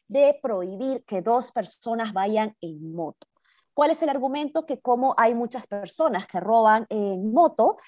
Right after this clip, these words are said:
entonces la solución es prohibir que dos personas vayan se-, juntas en moto, que se movilicen en moto, ¿no? Y sumado a eso, el día de hoy, eh, Aníbal Torres también ha vuelto a dar que hablar,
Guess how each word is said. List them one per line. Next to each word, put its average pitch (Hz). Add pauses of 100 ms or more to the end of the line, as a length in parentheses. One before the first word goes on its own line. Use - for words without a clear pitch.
(220)
entonces 240
la 247
solución 269
es 220 (100)
prohibir 214
que 190
dos 196
personas 190
vayan 185
se-, - (240)
juntas 190
en 170
moto, 156
que 156
se 156
movilicen 156
en 147
moto, -
¿no? 208 (420)
Y 294
sumado 392
a 339
eso, 320
el 302
día 294
de 220
hoy, 262
eh, 226
Aníbal 247
Torres 254
también 202
ha 240
vuelto 269
a 180
dar 196
que 240
hablar, 180